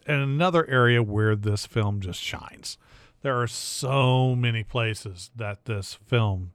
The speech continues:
takes place in, and such a great variation in color and scenery, and it's, it's just, it's visually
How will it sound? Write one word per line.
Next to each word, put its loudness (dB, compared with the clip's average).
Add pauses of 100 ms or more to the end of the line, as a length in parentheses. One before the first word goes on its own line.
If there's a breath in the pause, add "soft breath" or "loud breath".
takes 0
place -4
in, -6 (120)
and -4 (420 loud breath)
such -2
a -10
great 0
variation 0
in -6 (460 soft breath)
color 2
and -4 (320 soft breath)
scenery, -2
and -8
it's, -14 (340)
it's -8
just, -14 (800)
it's -4
visually 0